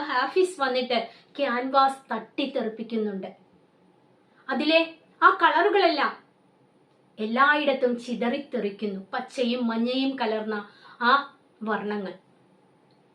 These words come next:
അതിൽ കുറച്ച് ഫിസയുടെ കൈകളിലും തെറിക്കുന്നുണ്ട്. അതിൻ്റെ ഒരു തുടർച്ചയായ പാഠഭാഗമാണ് നമ്മൾ പഠിക്കാൻ പോകുന്നത്. ആ ചായം തെറിച്ച, ചായം മറിഞ്ഞ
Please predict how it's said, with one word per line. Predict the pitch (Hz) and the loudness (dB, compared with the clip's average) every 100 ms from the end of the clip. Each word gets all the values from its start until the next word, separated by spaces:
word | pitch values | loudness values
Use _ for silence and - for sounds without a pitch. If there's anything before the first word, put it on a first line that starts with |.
| _ _ _ _ 302 | _ _ _ _ 2
അതിൽ | 403 - | 4 4
കുറച്ച് | 349 339 349 381 370 - _ _ - | 4 4 6 2 2 -4 _ _ -4
ഫിസയുടെ | 311 - 381 339 311 | -2 2 4 4 2
കൈകളിലും | 277 247 285 285 269 254 254 _ _ - | 2 2 2 0 0 -4 -10 _ _ -4
തെറിക്കുന്നുണ്ട്. | 240 220 226 214 208 185 185 - _ _ _ _ _ _ _ _ _ _ _ _ - - - | -2 -4 -4 -4 -4 -8 -12 -18 _ _ _ _ _ _ _ _ _ _ _ _ -20 -16 -6
അതിൻ്റെ | 277 330 339 311 | 2 6 6 4
ഒരു | 285 277 | 0 -4
തുടർച്ചയായ | 254 214 240 240 330 302 269 247 233 226 | -4 0 0 0 0 0 0 -2 -2 -4
പാഠഭാഗമാണ് | 214 214 240 254 226 214 202 196 208 | -4 -4 -4 -4 -2 -4 -4 -6 -6
നമ്മൾ | 202 208 | -6 -8
പഠിക്കാൻ | 196 190 208 190 190 | -8 -8 -8 -8 -8
പോകുന്നത്. | 185 180 180 - - - - | -10 -12 -16 -20 -20 -20 2
ആ | 302 392 - | 4 4 4
ചായം | 320 294 381 403 392 | 6 8 8 6 4
തെറിച്ച, | 302 - 311 - - - _ - | 2 0 0 -2 -4 -18 _ 0
ചായം | 302 294 339 392 339 | 4 6 6 6 6
മറിഞ്ഞ | 285 302 302 | 4 4 4